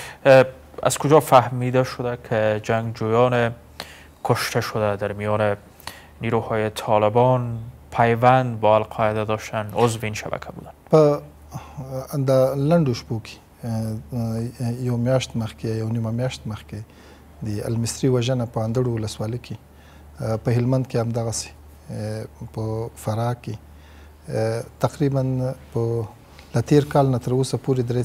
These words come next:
Speaker 2: څلور کسان د القاعده د غړي په افغانستان کې دي، په هغو سیمو کې وژل سوي دي، په کومو سیمو کې چې طالبان، اه، دي او په طالبان تر کنټرول لاندې دي یا طالبان هلته پکې اوسیږي.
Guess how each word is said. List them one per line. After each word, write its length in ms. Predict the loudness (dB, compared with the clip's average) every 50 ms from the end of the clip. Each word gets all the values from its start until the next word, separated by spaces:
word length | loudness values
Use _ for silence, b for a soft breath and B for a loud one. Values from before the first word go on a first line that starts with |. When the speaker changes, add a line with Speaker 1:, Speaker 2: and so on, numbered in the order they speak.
| -2 -2
Speaker 2:
څلور 240 | -2 0 0 -2 -2 -4
کسان 300 | -6 -6 -4 -4 -4 -4
د 60 | -2 -4
القاعده 520 | -4 -4 -4 -4 -4 -4 -2 -4 -4 -4
د 100 | -4 -4 -6 -6 -8 B B B B B B B B
غړي 340 | -2 0 2 4 4 4 2 2
په 60 | 0 -4 -4
افغانستان 500 | -2 -4 -4 -2 -2 -2 -2 -2 -2 -2
کې 140 | -2 -4
دي، 140 | -4 -2 -4
په 160 | -4 -4 -4
هغو 280 | 0 2 2 2 2 2
سیمو 340 | 0 0 0 0 0 0 -2 -4
کې 120 | -4 -6 -6 -6 -8 B B B B B B B B B B B
وژل 260 | 0 0 2 2 2 0
سوي 300 | 0 0 0 0 0 0
دي، 100 | -2 -4
په 120 | -4 -6
کومو 240 | -6 -4 -4 -4 -4
سیمو 260 | -4 -4 -4 -6 -6
کې 160 | -6 -6 -8 -6 -4
چې 100 | -4 -4 -4 -4 -4 -4
طالبان، 380 | -4 -2 -2 -2 -2 -2 -2 -4 -6 -10 -20 -20 -20 -20 -18 -12 -10
اه، 480 | -8 -6 -6 -6 -6 -8 -8 -8 -10 -12 -14 B B B B B B B 2 4
دي 140 | 4 4 4
او 140 | 2 0 -2 -4
په 60 | -6 -2
طالبان 320 | -2 -2 0 0 -2 -4 -4 -6
تر 80 | -10 -8 -6
کنټرول 320 | -6 -4 -4 -4 -4 -2 -2 0
لاندې 220 | -2 -2 -2 -2 -2
دي 80 | -2 -2 -2
یا 40 | -2 -2 -2
طالبان 320 | -2 -2 0 -2 -2 -2
هلته 220 | -4 -6 -6 -8 -10
پکې 140 | -6 -4 -2 0
اوسیږي. 480 | 0 0 0 2 2 2 2 2 -2